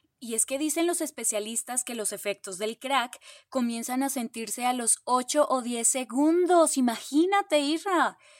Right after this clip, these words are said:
O sea, con un pico máximo de efecto entre los cinco y diez minutos.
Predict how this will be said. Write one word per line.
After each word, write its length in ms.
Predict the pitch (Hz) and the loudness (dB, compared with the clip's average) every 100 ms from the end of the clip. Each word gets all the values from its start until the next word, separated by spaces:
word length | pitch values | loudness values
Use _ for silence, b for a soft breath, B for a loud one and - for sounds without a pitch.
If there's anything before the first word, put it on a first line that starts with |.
| b | b
O 80 | 262 | -2
sea, 140 | 269 | -2
con 160 | 262 247 | 0 0
un 100 | 254 | 0
pico 360 | - 302 339 349 | 0 -2 2 2
máximo 580 | 339 330 330 330 339 | 4 4 4 0 2
de 80 | 320 | 0
efecto 320 | - 247 - | -2 -10 -8
entre 240 | 269 285 277 | -8 -4 -4
los 180 | 220 202 | -2 -2
cinco 400 | 240 254 269 330 | -2 -4 -4 -4
y 80 | |
diez 240 | 220 202 196 | -2 -4 -4
minutos. 540 | 214 233 214 185 - | -8 -8 -10 -16 -20